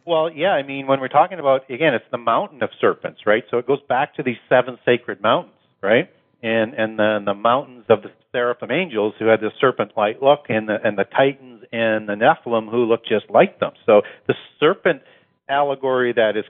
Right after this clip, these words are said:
connected throughout the world and through everything in Atlantis, or the dragon allegory, is, is a significant part of this whole understanding of it. And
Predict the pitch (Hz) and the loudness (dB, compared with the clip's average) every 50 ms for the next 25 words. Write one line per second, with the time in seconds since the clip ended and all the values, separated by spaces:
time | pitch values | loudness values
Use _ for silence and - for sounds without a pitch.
0 | _ - - 123 127 131 127 - - 131 - - - 127 120 117 120 - 110 104 | _ -14 -6 0 0 0 0 0 -4 -4 -4 -4 0 2 2 2 2 0 -4 -6
1 | 107 117 127 147 151 131 117 104 101 - - 123 113 113 123 120 123 113 - 127 | -2 0 2 2 2 2 0 -6 -12 -8 -6 0 2 2 2 2 0 -2 -2 -4
2 | 120 113 110 104 101 95 98 101 113 - - 117 - - 107 - - 117 107 107 | -2 -2 -4 -4 -4 -6 -6 -4 -2 -2 -2 -4 -6 -8 -10 -8 -4 -2 0 2
3 | 107 104 98 - _ 107 104 120 143 175 180 180 165 143 131 _ _ _ _ _ | 0 0 -2 -2 _ -2 0 0 0 0 0 -2 -4 -6 -8 _ _ _ _ _
4 | _ _ _ _ _ _ _ _ _ _ _ _ - 123 127 123 120 117 - 123 | _ _ _ _ _ _ _ _ _ _ _ _ 0 0 2 2 0 -2 -2 -2
5 | 117 110 110 107 107 113 120 139 - 117 117 117 110 107 120 107 104 113 104 - | -2 0 0 0 0 -2 -2 -4 -4 0 0 0 0 0 -2 0 0 0 -2 0
6 | - - 127 - - 123 147 147 - 160 - - 139 - - _ - 135 147 180 | -2 -4 -4 -2 2 2 2 2 2 -2 0 0 0 -2 -4 _ -4 -2 -2 -2
7 | 196 - 123 110 - 123 113 - - - _ _ _ _ 143 139 139 143 147 147 | -2 -4 -8 -6 -2 -2 -4 -4 -4 -12 _ _ _ _ -2 0 0 2 2 2
8 | 143 143 135 127 - _ _ _ _ _ - 143 139 139 127 - - _ 131 117 | 2 2 0 -2 -6 _ _ _ _ _ -4 0 0 0 -2 -2 -4 _ -4 -2
9 | 127 151 175 180 160 127 110 110 92 87 - - 80 - - _ _ _ _ 113 | -2 -2 -2 -4 -8 -6 -2 -2 -2 0 0 -4 -6 -6 -8 _ _ _ _ -4
10 | 117 117 113 117 113 | -2 0 0 -2 -2